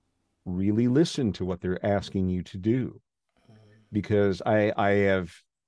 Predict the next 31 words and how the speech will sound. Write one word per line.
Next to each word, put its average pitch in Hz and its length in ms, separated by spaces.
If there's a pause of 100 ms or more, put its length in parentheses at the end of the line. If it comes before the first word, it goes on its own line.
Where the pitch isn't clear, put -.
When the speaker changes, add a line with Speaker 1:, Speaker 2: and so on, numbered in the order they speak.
(140)
Speaker 1:
s-, - 260
been 117 340
in 110 160
sessions 95 640
where 92 160
I'm 98 220
not 95 260 (160)
the 95 80
main 98 260
voiceover. 101 680 (500)
Speaker 2:
Okay. 107 240 (600)
Speaker 1:
And 131 100
I'll 139 80
have 135 200
some 104 240
young 98 280
guy 92 240
with 90 240
me 90 240
who 92 200
will 92 160
go, 90 440 (440)
you 117 120
know, 101 80
he'll, 110 320
he'll 113 160
be 117 100
listening 113 300
to 98 60
the 95 80
director. 98 440